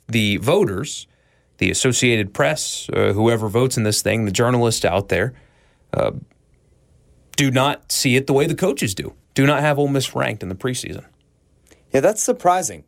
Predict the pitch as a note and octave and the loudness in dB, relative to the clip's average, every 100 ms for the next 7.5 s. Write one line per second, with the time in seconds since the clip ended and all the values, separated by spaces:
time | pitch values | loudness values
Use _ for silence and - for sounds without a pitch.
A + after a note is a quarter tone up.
0 | - D3 D#3 C3 E3+ C#3+ C#3+ D3+ G3+ - | -6 -2 0 2 0 2 0 0 -2 0
1 | F3+ E3+ B2+ A#2 A2+ E3 F#3+ G#2+ - G#2 | 0 2 0 0 -2 -2 -2 -4 0 0
2 | G2+ G2 B2 A2+ - A2 G#2+ - G#2+ G#2 | 0 -2 -4 -4 -6 0 0 0 -4 -4
3 | G#2 A2+ A2 G#2 G#2 G#2+ G#2+ A2 F#2 A2 | -2 -2 0 0 0 0 -4 -6 -2 0
4 | G#2+ G#2 G2+ G2+ F2+ G#2 F#2+ A#2+ D3+ G#2+ | 0 0 -2 -2 0 0 2 0 0 -2
5 | C#3 F3 F2 D3+ C#3 A#2+ G2+ D#2+ A#2 A#2+ | -2 0 0 0 0 0 2 0 0 2
6 | C3+ A#2+ C3+ D3 - _ _ _ _ _ | 2 2 0 0 -4 _ _ _ _ _
7 | _ _ _ G3+ | _ _ _ 2